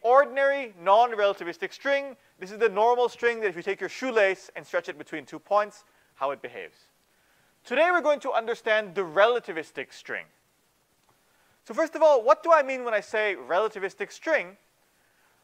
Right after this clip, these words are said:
What you should imagine is, you should imagine a string where the bits of it, if you make a vibration, the bits of it might be moving quickly compared to the speed of light. Okay?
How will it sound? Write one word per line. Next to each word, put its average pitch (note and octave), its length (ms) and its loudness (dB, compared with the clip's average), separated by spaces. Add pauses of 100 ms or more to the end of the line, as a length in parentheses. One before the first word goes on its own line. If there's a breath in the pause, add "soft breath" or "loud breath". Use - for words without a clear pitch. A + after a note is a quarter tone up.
(140)
What C4 160 0
you D4 80 -6
should E4 120 -4
imagine D#4+ 400 2
is, E3 360 -8 (100)
you G3+ 80 -16
should D4 220 -10
imagine B3 400 0
a D4 60 -4
string G#3+ 520 -4 (120)
where A3 160 -2
the A3 120 -2
bits F3+ 380 -8
of E3+ 80 -6
it, B2 260 -8
if - 100 -20
you G3+ 80 -14
make B3+ 180 -6
a C#4+ 60 0
vibration, G#3 720 0 (400 soft breath)
the G3 140 -2
bits D4+ 360 -4
of C#4 120 -4
it G3 260 -4
might A3+ 240 0
be D4 140 -8
moving A3+ 580 -6
quickly F#3 640 -8 (400)
compared A#3 400 0
to A#3 80 -16
the A3+ 80 -6
speed A#3 300 -10
of E3+ 100 -6
light. C#3 320 0 (960)
Okay? C#3+ 280 -12